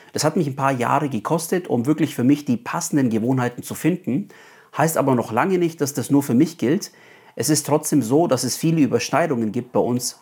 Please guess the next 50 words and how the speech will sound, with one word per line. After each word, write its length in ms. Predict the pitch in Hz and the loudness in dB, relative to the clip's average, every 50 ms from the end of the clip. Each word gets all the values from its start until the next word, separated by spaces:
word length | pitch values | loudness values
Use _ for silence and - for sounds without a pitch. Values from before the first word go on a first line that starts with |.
| _ - | _ -4
Leuten 420 | - 104 117 143 160 160 160 120 | 0 2 4 4 4 2 2 0
mit 140 | 113 - - | -2 -2 -2
Schuppenflechte. 720 | - 131 123 - 131 - - 98 - - - 120 165 214 - - - - - - - | -4 -4 -2 -4 -4 -4 -4 -6 -4 -4 -2 -2 -2 -2 -4 -8 -14 -20 -20 -6 0
Und 340 | - 120 120 123 123 110 | 2 4 4 4 2 2
wenn 120 | 117 123 131 | 2 2 2
du 60 | 127 | 2
mehr 120 | 123 151 | 2 2
dazu 280 | 180 185 180 - 170 143 | 2 0 -2 -2 -2 -2
wissen 240 | 165 160 - 170 147 | -2 -2 0 0 2
willst, 240 | 156 151 143 - - | 2 0 0 0 -2
dann 140 | 120 120 | -2 -2
check 220 | - - 151 143 - | -2 -2 -2 -2 -2
auf 120 | 131 - | -2 0
jeden 180 | 131 147 147 156 | 2 2 2 0
Fall 140 | - 143 135 | 0 0 0
mal 120 | 135 127 | 0 0
den 140 | 113 120 117 | 0 0 2
Link 200 | 131 143 139 - | 2 0 0 0
unten 200 | - 156 156 160 | 0 0 2 2
in 40 | 127 | 0
der 60 | 117 | 0
Beschreibung. 560 | - 117 - - 110 117 151 - 196 208 220 - - - - - - - | 0 -2 -4 -2 0 0 0 0 -2 -4 -4 -6 -10 -20 -20 -20 -10 -4
Da 360 | - 120 127 139 143 147 151 | 0 2 2 4 2 2 0
besprechen 420 | 151 151 135 - - 147 151 156 143 | -2 -6 -10 -6 -4 -2 -2 0 0
wir 120 | 120 - | 0 0
einfach 260 | 107 135 131 143 131 | 0 -2 -2 -2 -2
mal 160 | 131 131 120 123 | 0 2 2 2
im 100 | 120 110 | 2 0
Detail 440 | 117 - - 123 120 131 135 131 | -2 -4 -2 -2 0 0 2 0
deine 300 | - - 107 127 147 156 | 0 0 0 0 2 0
Situation 600 | 139 139 - - 151 143 143 - - 151 147 147 | -2 -2 -2 -2 -2 -2 -2 0 0 0 0 0
und 140 | - 120 113 | 0 -2 0
wie 60 | 127 | 0
das 140 | 123 131 - | 0 0 0
Ganze 240 | - 135 131 - 139 | 0 -2 -2 -4 -4
für 120 | - 120 | -6 -4
dich 180 | 127 139 143 - | -4 -2 -2 0
aussehen 400 | - 147 151 151 - 127 120 117 | 0 0 0 0 0 -2 -2 -2
kann, 280 | - 117 131 165 190 - - - - | -2 -2 -2 -2 -2 -6 -12 -12 -4
damit 260 | - 113 131 139 135 | 0 0 2 2 2
du 40 | 135 | 2
in 80 | 120 | 0
die 120 | 123 123 113 | 2 2 2
langfristige 760 | 104 110 127 156 156 - 156 143 143 - - 135 131 - - | 2 2 0 0 0 -2 -4 -4 -4 -2 -4 -2 -2 0 0
und 240 | 123 120 - - - | 0 -2 -2 -6 -8
nachhaltige 800 | 104 110 123 139 139 - - 131 123 - 131 117 117 120 107 | -4 0 2 2 0 0 -2 -6 -4 -4 -6 -4 -2 -2 -2
Unsichtbarkeit 720 | - - 139 139 131 127 - - 104 101 - - 110 107 - | -2 0 0 2 2 0 -2 -2 -4 -4 -4 -4 -6 -4 -4
deiner 160 | 110 104 104 | -4 -4 -4
Schuppenflechte 540 | 95 - - - - - - 98 95 - 87 | -4 -6 -6 -8 -8 -10 -14 -12 -12 -12 -12
kommst. 400 | - - 85 85 - - - - | -10 -10 -10 -8 -10 -12 -12 -14